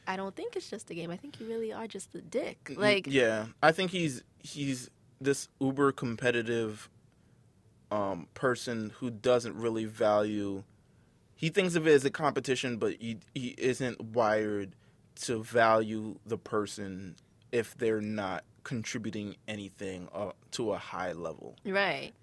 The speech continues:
Speaker 2: And you gotta realize not everyone's at the same speed as you. That doesn't make anyone better or worse than you.
Speaker 1: Yeah.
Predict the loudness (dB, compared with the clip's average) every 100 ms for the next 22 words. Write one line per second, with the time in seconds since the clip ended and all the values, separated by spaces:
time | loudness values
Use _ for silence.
0 | -4 0 0 0 -2 4 4 6 6 8
1 | 6 6 6 4 4 0 2 0 0 -4
2 | -4 -4 -4 -2 -2 -2 -4 -4 -6 -4
3 | 2 4 4 2 2 2 0 2 2 2
4 | 2 4 8 8 8 2 4 6 6 6
5 | 4 4 -4 -2 0 0 0 -2 -6 -14
6 | _ -8 -4 -2 -2